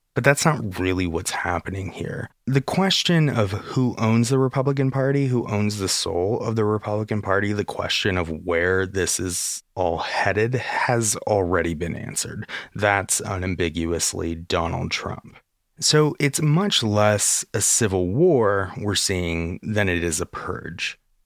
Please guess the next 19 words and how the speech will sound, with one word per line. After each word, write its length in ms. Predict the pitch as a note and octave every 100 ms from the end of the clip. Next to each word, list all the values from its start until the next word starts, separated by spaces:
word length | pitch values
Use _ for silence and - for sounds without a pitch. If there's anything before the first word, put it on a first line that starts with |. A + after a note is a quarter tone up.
| _ _ _ _ _ -
And 140 | B2
Gonzalez's 640 | B2 A#2+ D#3+ G3+ - A#2
retirement 500 | G#2 G#2+ G2 G2 F#2
really 360 | - G2 G2+ F#2+
drives 300 | F#2 E2 E2
this 100 | D#2+
point 260 | - F2+ D#2+
home. 340 | - F2+ D#2+
It's 240 | D2+ - -
that 160 | C3
we're 80 | C3
probably 400 | - F#3 G3 A#2
gonna 180 | G#2+ F#2+
see 220 | - G2
a 80 | E2
lot 280 | D#2+ E2 -
more 280 | F2 D2+ D#2
of 100 | D#2
this. 480 | D2 C#2+ - -